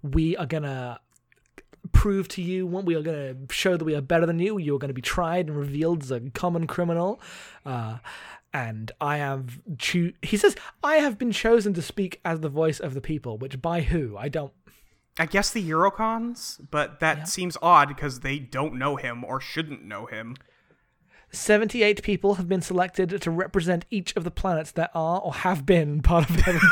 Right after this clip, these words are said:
Speaker 1: Fence." <laughs>
Speaker 2: They would, I figured they would have just got rid of those nine who aren't part of Heaven's Fence anymore, the ones who are out off doing Earth stuff.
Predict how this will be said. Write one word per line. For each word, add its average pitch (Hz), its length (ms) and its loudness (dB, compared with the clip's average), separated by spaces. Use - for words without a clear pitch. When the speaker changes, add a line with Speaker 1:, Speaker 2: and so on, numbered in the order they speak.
Speaker 1:
Fence." - 140 2
<laughs> - 60 -4
Speaker 2:
They 554 80 -2
would, 427 200 4
I 254 100 6
figured 277 300 2
they 247 80 2
would 240 140 8
have 226 100 2
just 214 140 -2
got 202 140 8
rid 185 140 8
of 220 80 4
those 185 220 4
nine 175 240 6
who 202 100 2
aren't 165 200 6
part 170 140 8
of 165 80 4
Heaven's 170 320 2
Fence 190 260 0
anymore, 135 540 4
the 160 160 -2
ones 165 220 2
who 180 80 0
are 151 100 6
out 160 320 8
off 156 300 4
doing 160 240 -2
Earth 165 240 2
stuff. - 540 0